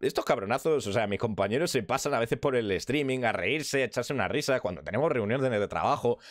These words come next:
antes de que entre, pues, la gente con la que tenemos que hablar importante, se me pone, eh, Javi, un compañero, me dice, "¿Qué pasa, putito? ¿Cómo estás?". Y digo, "Serás cabrón". Digo, "Aquí no puedo decir nada que estoy en la oficina, tú, que, que me van a,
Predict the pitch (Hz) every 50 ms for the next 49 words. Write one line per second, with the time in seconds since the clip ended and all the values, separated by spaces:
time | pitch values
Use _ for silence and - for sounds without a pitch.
0 | - - - - - - 131 147 147 143 143 127 127 127 135 135 117 127 127 127
1 | 123 113 90 - 107 90 87 - 80 78 - - 110 123 127 131 127 123 113 117
2 | 110 117 123 120 - 117 113 117 127 123 127 110 - 113 107 101 - - 131 131
3 | 104 - 113 - - - - - - _ _ _ - - - 147 135 127 110 147
4 | 156 147 147 143 139 139 131 131 123 123 87 87 117 101 - - - - 135 135
5 | 143 120 117 117 123 120 - 120 110 113 110 110 127 135 127 127 120 117 123 117
6 | 104 113 110 104 101 98 98 123 139 - 190 190 - 202 202 185 - 165 156 -
7 | - 208 208 190 185 180 190 202 196 190 170 156 - - 208 214 202 165 143 135
8 | 120 113 110 95 80 85 92 107 - - - 165 156 147 123 120 117 120 135 120
9 | 117 117 98 101 92 107 127 113 139 139 131 127 117 - 120 113 120 127 143 127
10 | 135 - - 160 165 135 107 - - 85 - 127 165 165 117 98 101 156 175 143
11 | 107 92 85 78 85 87 82 87 95 107 104 92 117